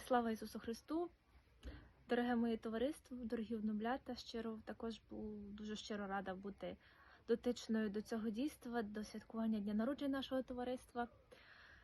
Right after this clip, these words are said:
Ех, мене звати Галина Шестерняк, мені двадцять чотири роки. Е, я також була активним членом товариства протягом періоду дві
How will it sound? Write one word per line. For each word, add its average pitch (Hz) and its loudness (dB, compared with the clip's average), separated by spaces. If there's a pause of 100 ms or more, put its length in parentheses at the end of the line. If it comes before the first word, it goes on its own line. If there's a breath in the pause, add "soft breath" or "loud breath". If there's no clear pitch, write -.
(560 loud breath)
Ех, 269 2
мене 240 4
звати 208 -2
Галина 294 4
Шестерняк, 294 -2 (680 loud breath)
мені 202 4
двадцять 185 -2
чотири 349 6
роки. 339 8 (760 loud breath)
Е, 214 4
я 208 4
також 220 0
була 214 2 (460 loud breath)
активним 226 4
членом 220 4
товариства 226 -2
протягом 202 0
періоду 202 -2
дві 196 -2